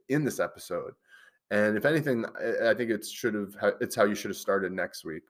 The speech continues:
But I, I haven't seen next week's episode, so we'll see how that goes. Um,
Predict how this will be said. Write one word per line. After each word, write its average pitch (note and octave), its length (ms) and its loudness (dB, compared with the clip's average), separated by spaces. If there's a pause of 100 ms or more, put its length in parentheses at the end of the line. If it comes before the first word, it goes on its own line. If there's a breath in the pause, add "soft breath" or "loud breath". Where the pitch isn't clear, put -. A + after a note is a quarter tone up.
But - 160 2
I, A#2+ 180 8
I A#2 40 10
haven't G#2 220 8
seen G#2+ 100 -4
next F#2 180 -2
week's G2+ 120 -2
episode, G2 300 -2
so F#2+ 360 0
we'll G2 120 -6
see G2 120 -2
how F2+ 100 4
that F2+ 180 -2
goes. F2+ 340 -2 (460 soft breath)
Um, F2 440 2